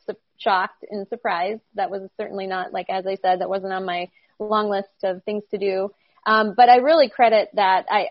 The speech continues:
I didn't have to really do too much of a sales job with my parents. They were always, um, very, they had instilled in a, uh, in me in a very early age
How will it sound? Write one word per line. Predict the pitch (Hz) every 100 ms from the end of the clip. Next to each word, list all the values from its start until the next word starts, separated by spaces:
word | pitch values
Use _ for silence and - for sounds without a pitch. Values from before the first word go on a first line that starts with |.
| -
I | 214
didn't | 262 277 233
have | 220 220
to | 202
really | 185 185
do | 180 185 180
too | - 208
much | 190 196
of | - 175
a | 190
sales | 185 180 185 _ _
job | 190 185 180
with | 202 202
my | 208 175 -
parents. | 180 175 - 185 -
They | 208
were | 208 208 185
always, | 185 196 196 190 190 190 190
um, | 190 185 175 180 180 _ _ _ _ -
very, | 226 226 226 220 214 -
they | 226
had | 220
instilled | 220 214 - 214 208
in | 202
a, | 185 175 - _ -
uh, | 196 -
in | 208
me | 196 196
in | 190
a | 180
very | 170 190 190 190
early | 190 190 175
age | 185 185